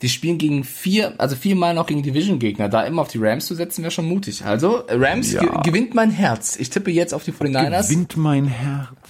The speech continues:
Speaker 1: Oh, die Rams haben noch nie zu Hause verloren, ne?
Speaker 2: Ja.
Speaker 1: Egal, go Niners.
Speaker 2: Also, Papa nimmt die Rams. So, jetzt, ähm, kommen wir zum Raymond James Stadium, also zu dem Stadion, wo, äh, das geilste, also wirklich die geilste Deko ist, das Piratenschiff, die Kanone feuert, Rambazamba in the house.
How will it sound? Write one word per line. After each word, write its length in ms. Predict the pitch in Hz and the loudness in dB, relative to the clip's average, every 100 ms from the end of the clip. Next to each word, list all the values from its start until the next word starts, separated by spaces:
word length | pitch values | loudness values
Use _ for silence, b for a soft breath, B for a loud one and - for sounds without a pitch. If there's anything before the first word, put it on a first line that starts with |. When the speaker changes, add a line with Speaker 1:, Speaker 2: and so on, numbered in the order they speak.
| B B B - | B B B -8
Speaker 1:
Oh, 60 | 110 | -4
die 100 | 113 | -2
Rams 280 | 117 139 | -2 -2
haben 60 | 131 | -2
noch 60 | 123 127 | 0 0
nie 60 | |
zu 160 | 131 139 | -2 -4
Hause 180 | 131 123 | -2 -4
verloren, 380 | 135 127 123 110 | -4 -4 -2 -2
ne? 140 | 127 - B B B B | -4 -10 B B B B
Speaker 2:
Ja. 180 | 87 82 | -4 0
Speaker 1:
Egal, 380 | 185 160 123 - 135 | 2 2 0 -4 0
go 160 | 185 | 2
Niners. 460 | 190 165 107 - - - - | 2 2 0 -4 -12 -16 -8
Speaker 2:
Also, 720 | - - 95 - 50 50 50 - B B B B | -4 -4 -6 -8 -8 -8 -10 -16 B B B B
Papa 180 | 101 82 | -2 0
nimmt 180 | 73 64 | 0 -2
die 60 | 57 | -6
Rams. 300 | 50 - - _ - | -8 -12 -16 _ -4
So, 100 | 98 - - | -4 -4 -2
jetzt, 320 | 117 151 - - | 0 0 -4 0
ähm, 400 | 139 139 139 127 | 2 4 2 0
kommen 180 | 156 175 | 0 0
wir 80 | 151 | 0
zum 160 | 151 | 2
Raymond 340 | 120 151 156 131 | 2 2 0 0
James 360 | 127 135 - - | 0 0 -2 -4
Stadium, 500 | 107 95 76 60 - | 2 2 4 2 0
also 240 | 95 95 | 0 0
zu 220 | 80 - 117 | -2 -4 -4
dem 280 | - 139 | 0 0
Stadion, 560 | - - 117 107 101 95 | 0 2 2 4 4 2
wo, 200 | 95 95 | 0 0
äh, 160 | - 101 | 0 0
das 200 | 95 - | 0 0
geilste, 380 | 92 101 - - | 2 2 0 -6
also 220 | 92 85 | -6 -8
wirklich 220 | 85 87 | -8 -6
die 180 | 92 90 | -4 -2
geilste 400 | - 90 98 95 | 2 4 2 0
Deko 340 | 76 90 - 76 | 2 0 2 -4
ist, 140 | - | 0
das 120 | 95 | -2
Piratenschiff, 580 | - 95 80 65 - 80 | 0 0 2 0 -4 -4
die 100 | - | -4
Kanone 400 | - 98 98 92 | -2 0 2 0
feuert, 380 | - 82 80 80 | 0 0 2 2
Rambazamba 540 | 85 85 - 87 87 | 2 2 0 2 2
in 200 | - 82 | 0 0
the 80 | 67 | 0
house. 280 | 62 95 | 0 -2